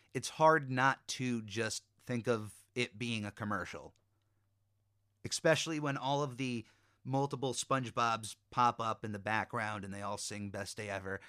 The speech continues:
That whole part, although it's iconic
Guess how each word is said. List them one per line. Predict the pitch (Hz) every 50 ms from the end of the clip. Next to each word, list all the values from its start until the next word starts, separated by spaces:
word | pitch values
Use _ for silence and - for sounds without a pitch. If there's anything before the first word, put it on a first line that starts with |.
| - _ _ _ -
That | - 143 165 196
whole | 214 247 247 240
part, | - - 226 220 175 123 - - _ _ _ _ _ _ -
although | 143 151 156 143 156 160 190
it's | 208 190 -
iconic | 180 175 - - 202 247 277 196 110 92 - -